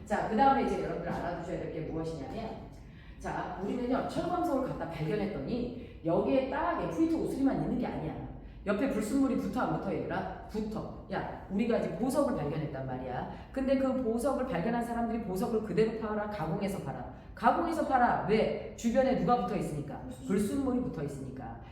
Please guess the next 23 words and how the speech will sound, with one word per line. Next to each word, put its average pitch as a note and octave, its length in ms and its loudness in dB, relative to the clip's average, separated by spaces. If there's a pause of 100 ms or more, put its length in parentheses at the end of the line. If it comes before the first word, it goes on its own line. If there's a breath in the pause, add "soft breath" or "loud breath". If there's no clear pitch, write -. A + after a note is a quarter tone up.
(180 loud breath)
제일 A#3+ 320 8
많이 D#4 220 4
붙어 A#3 240 0
있는 A3 160 2
불순물이 F3+ 560 -2
누구냐면 E3 680 -2
에스아이오 E3+ 680 -2
투야. - 180 -10 (140)
누구라고, G#3+ 400 2
얘들아? G#3 640 0
에스아이오 F3+ 880 0
투. - 220 -6
이게 G#3 220 2
여러분들이 F#3 460 0
들어봤던 E3+ 500 -2
광물 D#3+ 360 0
중에 F3 200 -2
석영이라는 D4 800 -2
아이. - 120 -8 (720 loud breath)
누구라고요, G3+ 440 2
얘들아? F#3 600 0
석영. - 560 -4
어, D#3 280 -2